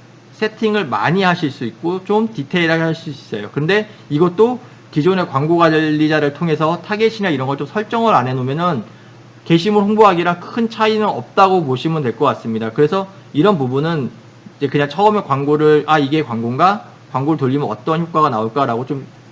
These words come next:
테스트 차원에서 한번 돌려보시는 거는 추천을 하시-, 추천을 드리는데 만약에 그런 부분에 대해서 궁금하지 않거나 아니면 난 좀 광고를 제대로 배워서 돈을 낭비하지 않고 진행하겠다라고 생각하시는 분들은 이제 이걸 넘어가시면 될 것 같아요.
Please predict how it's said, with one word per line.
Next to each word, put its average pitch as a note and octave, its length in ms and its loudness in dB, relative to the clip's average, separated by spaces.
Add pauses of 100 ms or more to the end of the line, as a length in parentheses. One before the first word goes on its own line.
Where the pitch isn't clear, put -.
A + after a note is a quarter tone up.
테스트 G#3+ 320 -4
차원에서 F3 480 0
한번 D3+ 220 -2
돌려보시는 C#3 600 0
거는 C3 420 -6 (340)
추천을 A3+ 340 -2
하시-, G3 320 -4 (100)
추천을 G3 380 -4
드리는데 D3 640 0 (160)
만약에 C#3 200 -2
그런 F#3+ 280 2
부분에 F3 260 0
대해서 D3 180 -2
궁금하지 D3 480 0
않거나 D3+ 640 -2
아니면 C3+ 300 -4
난 C3 60 -4
좀 D3 120 -6
광고를 C3+ 380 0
제대로 E3 380 0
배워서 D#3 500 2 (280)
돈을 E3 220 4
낭비하지 D#3 520 2
않고 D#3+ 180 -4
진행하겠다라고 C#3+ 1300 -2
생각하시는 F3+ 680 -4
분들은 C#3 420 -4 (160)
이제 B2 80 -10
이걸 C3+ 200 2
넘어가시면 C3 800 0
될 - 200 -4
것 D3 100 -2
같아요. G2 280 -6